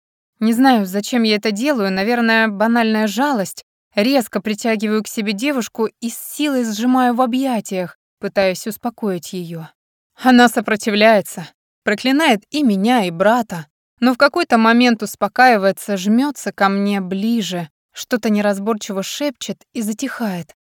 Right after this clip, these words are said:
лишь время от времени всхлипывая. Чувствую, как рубашка на груди становится мокрой от ее слез. «Но мне все равно», повторяю про себя. «Абсолютно. Она мне никто».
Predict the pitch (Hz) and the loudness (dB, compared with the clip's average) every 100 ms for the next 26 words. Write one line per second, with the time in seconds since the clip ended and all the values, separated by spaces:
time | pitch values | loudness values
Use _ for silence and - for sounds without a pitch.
0 | _ 214 220 - 277 349 262 196 - 180 | _ -4 -4 -4 -4 -2 0 -2 -6 -6
1 | 185 185 190 - - 190 190 180 170 165 | -6 -6 -10 -12 -8 -8 -8 -12 -12 -12
2 | 160 _ _ _ _ - - 269 - 226 | -16 _ _ _ _ -8 -2 -2 -2 -2
3 | 220 240 233 226 220 262 269 - 220 214 | 2 0 0 -2 2 0 0 -2 -2 0
4 | 233 233 294 - 208 233 214 - 220 240 | 0 0 -2 -2 0 0 -2 0 0 0
5 | - 180 - - 202 196 202 - 165 151 | -2 -6 -6 -6 -4 -4 -6 -8 -8 -10
6 | - _ _ _ _ _ 180 180 180 190 | -16 _ _ _ _ _ -6 -4 -2 -2
7 | 226 - 180 175 175 175 170 175 180 175 | -4 -4 -2 0 2 0 -2 -4 -4 -4
8 | 175 - _ _ - 190 208 202 202 190 | -6 -10 _ _ -12 -4 0 2 0 -2
9 | 202 - 196 196 175 _ _ _ 190 185 | -8 -8 -4 -6 -6 _ _ _ 0 0
10 | - - 254 247 185 160 170 160 151 - | 0 -6 -2 -2 -2 -6 -12 -12 -14 -2
11 | 208 185 175 175 202 233 240 240 233 - | 0 0 0 0 2 4 4 4 0 -4
12 | 233 190 151 | -2 -2 -6